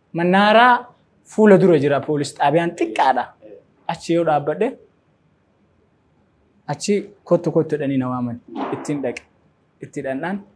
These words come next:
"Maal godhu jirta achi?" naan jennaan, "Baandiraa buusuu jirtanii argee dhaabbadheen jeen." Achi, "Eessaa dhufte? Biyya kamii dhufte?"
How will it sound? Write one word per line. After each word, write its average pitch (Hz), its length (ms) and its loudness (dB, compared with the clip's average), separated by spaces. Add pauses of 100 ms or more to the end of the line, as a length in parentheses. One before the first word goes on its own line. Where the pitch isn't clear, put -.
(680)
"Maal 160 180 -2
godhu 156 180 -2
jirta 139 320 -10
achi?" 123 240 -14 (640)
naan 127 220 -6
jennaan, 160 340 -6 (560)
"Baandiraa 202 400 6
buusuu 170 280 -2
jirtanii 139 400 -6
argee 156 220 -2
dhaabbadheen 139 600 -2
jeen." 127 220 -6 (1600)
Achi, 139 300 -6 (1000)
"Eessaa 165 280 2
dhufte? 143 240 -4
Biyya 139 220 -2
kamii 139 240 -4
dhufte?" 127 300 -12